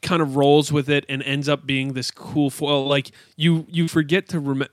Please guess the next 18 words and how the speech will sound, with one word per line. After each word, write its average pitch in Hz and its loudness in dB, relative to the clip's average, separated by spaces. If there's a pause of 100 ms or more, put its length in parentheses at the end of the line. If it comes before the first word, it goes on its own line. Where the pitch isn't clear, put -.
(100)
like, 147 0
you 143 -6
forget 160 0
when 151 -2
you 139 2
don't 135 -2
think 147 -4
about 135 0
this 123 -12
movie 135 -2
how 143 -2
much 139 -2
of 135 -6
it 139 -4 (180)
literally 147 4
revolves 120 -4
around 117 -6
her, 101 -8